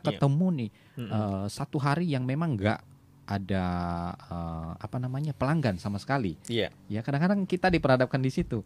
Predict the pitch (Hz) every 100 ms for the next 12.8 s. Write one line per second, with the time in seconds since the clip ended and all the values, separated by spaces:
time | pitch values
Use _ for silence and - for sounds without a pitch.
0 | - 131 127 113 92 85 - 92 76 78
1 | 85 82 82 82 85 80 85 80 82 82
2 | 82 78 101 87 95 117 123 117 107 104
3 | 104 104 170 175 120 123 120 101 117 131
4 | 139 - _ 151 156 165 180 160 127 110
5 | 92 - - _ _ 98 87 - - _
6 | _ _ _ _ _ - 170 233 196 170
7 | 151 147 143 127 101 90 123 139 - 139
8 | 127 143 156 127 165 165 - _ _ _
9 | _ _ _ 156 - 160 151 151 156 151
10 | 151 143 - 147 147 127 165 - 151 113
11 | 113 110 110 101 104 104 104 117 117 104
12 | 92 95 107 90 - - 113 107